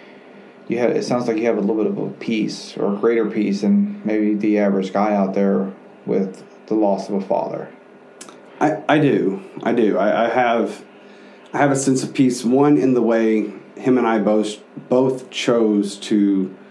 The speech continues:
Speaker 2: to, to act in our relationship towards each other.
Speaker 1: How did that start? 'Cause that's, you know, I'm talking about from my perspective, I'm thinking, like, "Man, I'm, I don't really have that with my dad." Like, if he was to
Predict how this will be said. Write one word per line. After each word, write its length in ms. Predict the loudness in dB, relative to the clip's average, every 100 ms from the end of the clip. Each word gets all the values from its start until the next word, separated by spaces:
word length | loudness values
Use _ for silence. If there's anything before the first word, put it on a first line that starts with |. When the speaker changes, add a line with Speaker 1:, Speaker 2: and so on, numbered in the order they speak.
| -20 -20 -20 -20 -20 -20 -20 -18
Speaker 2:
to, 300 | -2 0 0
to 460 | 0 0 2 2 2
act 300 | 0 0 0
in 100 | 0
our 140 | 2 0
relationship 640 | 0 0 -2 -2 -2 -4
towards 320 | -4 -4 -4
each 160 | -6 -6
other. 320 | -8 -8 -12 -16 -20 -20 -20 -8
Speaker 1:
How 100 | -2
did 160 | 0 2
that 180 | 0 0
start? 380 | 0 0 -2 -8 -20 -20 -6
'Cause 80 | 0
that's, 320 | 0 0 -4
you 140 | -2
know, 340 | 0 0 -2 -8 -14 -20 -20 -20 -20 -12 -6
I'm 120 | -2
talking 200 | 0 0
about 140 | 0
from 80 | 0
my 120 | 0 0
perspective, 420 | -2 -2 -2 -2
I'm 120 | -4
thinking, 200 | -2 0
like, 160 | -2 0
"Man, 260 | 0 0
I'm, 340 | 0 -2 -4 -10 -12
I 80 | -6
don't 100 | -2
really 180 | -2 -2
have 180 | -2
that 220 | -2 -2 -2
with 100 | -4
my 220 | -4 -2
dad." 380 | -2 -4 -8 -18 -20 -20 -20 -20 -8
Like, 220 | -6 -4
if 80 | -2
he 80 | 0
was 220 | 0 0
to 300 | -2 -2 -4